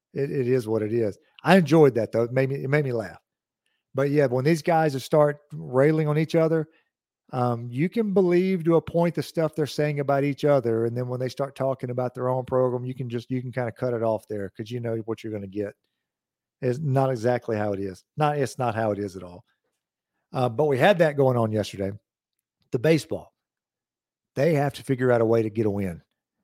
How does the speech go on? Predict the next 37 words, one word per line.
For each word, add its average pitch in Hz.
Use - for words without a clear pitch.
here 120
in 107
one 113
of 104
the 104
next 101
two 98
games. 78
Um, 98
been 135
playing 151
much 156
better 160
lately. 131
Drop 135
game 139
one. 120
They 113
have 120
to 117
figure 117
out 117
how 104
to 101
split. 98
You've 113
got 113
the 110
suspension 120
with 110
Bianco. 113
Gaddis 123
drills 123
a 117
guy. 123
Uh, 127
I, 135